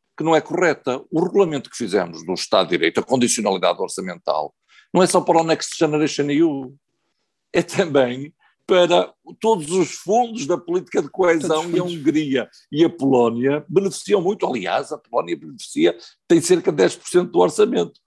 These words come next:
Speaker 1: Ele até pode vir dizer assim: "Ah, mas nós até prescindimos do fundo de recuperação." Só que o, o, o, o, o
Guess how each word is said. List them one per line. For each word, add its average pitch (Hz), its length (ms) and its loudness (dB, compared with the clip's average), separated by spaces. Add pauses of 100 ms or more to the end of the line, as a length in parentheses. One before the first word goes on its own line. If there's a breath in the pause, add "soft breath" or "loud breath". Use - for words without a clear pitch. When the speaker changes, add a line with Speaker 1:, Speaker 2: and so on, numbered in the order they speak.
(260 soft breath)
Speaker 1:
Ele 208 120 4
até 214 160 2
pode 202 260 -4
vir 196 120 -2
dizer 165 260 -2
assim: 135 340 -6 (400)
"Ah, 185 320 -4
mas 143 180 -6
nós 175 180 -6
até 185 220 -2
prescindimos 180 1040 -2 (320 loud breath)
do 151 80 2
fundo 170 300 4
de 147 80 6
recuperação." 120 720 0 (260)
Só - 200 0
que - 380 -2
o, 147 80 4
o, 120 840 0
o, 127 540 0
o, 107 260 0
o - 20 -4